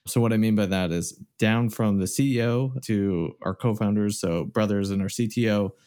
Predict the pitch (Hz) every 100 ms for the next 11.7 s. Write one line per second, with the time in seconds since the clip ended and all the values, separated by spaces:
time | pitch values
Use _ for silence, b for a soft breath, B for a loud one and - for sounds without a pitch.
0 | b 104 113 135 156 101 98 135 160 -
1 | 90 - _ _ - 104 120 113 85 76
2 | 71 78 - - - 95 - 85 90 85
3 | - _ 107 90 - 95 90 87 82 -
4 | 113 80 90 - 90 87 92 - _ -
5 | 101 95 82 80 71 52 - - 107 131
6 | 135 104 107 107 98 98 _ _ _ -
7 | 110 113 - 117 - 104 95 69 82 104
8 | - 110 117 123 104 - 95 98 - 104
9 | 92 92 - b b b 104 92 87 90
10 | - 80 - - - - - 87 80 -
11 | 98 - 104 - - - 107